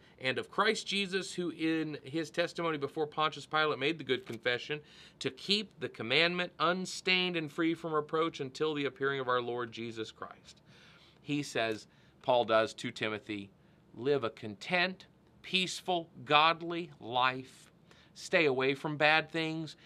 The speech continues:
and keep doing good things. People are gonna see you. They're gonna, they're gonna equate what you're doing and how you're living with the name that you bear in Jesus Christ, and you need to be steadfast and keep working hard till Jesus comes.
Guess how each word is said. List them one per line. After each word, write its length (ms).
and 120
keep 240
doing 240
good 260
things. 400
People 320
are 60
gonna 160
see 260
you. 440
They're 120
gonna, 200
they're 180
gonna 200
equate 500
what 260
you're 200
doing 340
and 100
how 140
you're 220
living 400
with 180
the 80
name 320
that 120
you 180
bear 420
in 160
Jesus 440
Christ, 540
and 140
you 80
need 160
to 80
be 120
steadfast 680
and 80
keep 200
working 260
hard 300
till 180
Jesus 460
comes. 500